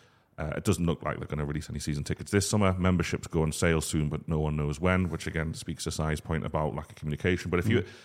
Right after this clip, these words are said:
Speaker 1: if you pay for a membership, John, what's the membership? Is it thirty quid a year?
Speaker 2: I think it's nearer forty.
Speaker 1: Is it now?
Speaker 2: Um, well, it was last summer. I don't think
Speaker 1: Right.
Speaker 2: it will be this year.
Speaker 1: Yeah, that'll
Speaker 2: Um,
Speaker 1: probably go up.
Speaker 2: well, yeah, and, and,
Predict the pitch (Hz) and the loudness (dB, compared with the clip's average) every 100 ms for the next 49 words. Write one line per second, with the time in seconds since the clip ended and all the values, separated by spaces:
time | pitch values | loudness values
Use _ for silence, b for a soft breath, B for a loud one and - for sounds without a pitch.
0 | B - 98 - 131 131 104 87 80 - | B -4 0 6 6 6 2 2 2 0
1 | 64 113 127 135 139 139 143 - 113 - | 0 0 0 -2 0 0 0 -4 -4 -4
2 | - 110 - 113 117 92 78 - - _ | -2 -2 -2 0 0 0 -2 -8 -20 _
3 | _ _ _ _ - 135 131 - 143 131 | _ _ _ _ -4 -2 -2 0 2 4
4 | 113 135 135 151 165 - 90 110 104 101 | 4 4 4 2 -2 -2 4 6 8 6
5 | 101 98 104 101 101 120 98 107 - - | 2 -2 0 2 4 4 4 2 0 0
6 | 95 104 - 92 117 92 98 98 107 104 | 2 0 -2 0 4 4 4 4 2 2
7 | 95 104 - 82 101 - 87 82 90 90 | 2 0 0 -2 -2 -4 2 4 4 4
8 | 87 87 85 80 78 76 73 B B 131 | 2 2 0 -2 -2 -2 -2 B B 2
9 | 135 156 151 110 113 113 117 | 4 4 2 2 2 4 4